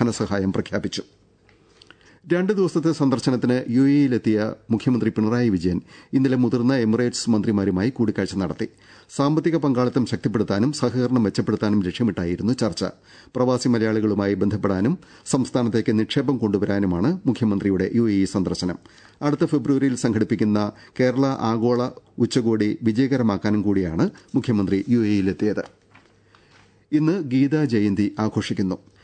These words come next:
കാലാതിവർത്തിയായ ഭഗവത്ഗീത പ്രബോധനത്തിന്റെ പ്രാധാന്യം അനുസ്മരിക്കാനാണ് ജയന്തി ആഘോഷം.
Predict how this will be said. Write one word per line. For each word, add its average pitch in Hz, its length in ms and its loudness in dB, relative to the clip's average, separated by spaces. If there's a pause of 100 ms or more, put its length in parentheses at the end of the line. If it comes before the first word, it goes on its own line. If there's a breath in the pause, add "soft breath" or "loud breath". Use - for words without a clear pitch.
(200 soft breath)
കാലാതിവർത്തിയായ 139 920 0 (120)
ഭഗവത്ഗീത 110 540 0
പ്രബോധനത്തിന്റെ 101 920 0
പ്രാധാന്യം 110 520 0
അനുസ്മരിക്കാനാണ് 104 720 0 (340 loud breath)
ജയന്തി 113 280 0
ആഘോഷം. - 400 -4